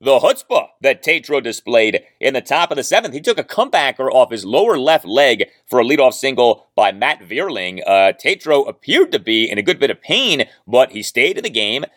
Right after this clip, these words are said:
and then recorded three consecutive ground ball outs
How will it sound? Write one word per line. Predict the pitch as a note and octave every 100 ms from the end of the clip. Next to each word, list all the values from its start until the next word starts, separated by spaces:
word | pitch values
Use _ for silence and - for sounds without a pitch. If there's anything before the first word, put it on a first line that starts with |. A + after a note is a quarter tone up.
| _ D3+
and | D3+ -
then | C#3 D#3 D4
recorded | B3+ - F#3+ F#3 D#3+ C#3 _ -
three | C#3 G#3 D4+
consecutive | - D#3 - F3 F#3+ G3 D#3+ F#2+
ground | G2+ B2+ E3+ C#3+
ball | C#3 B2
outs | B2+ C#3 A2+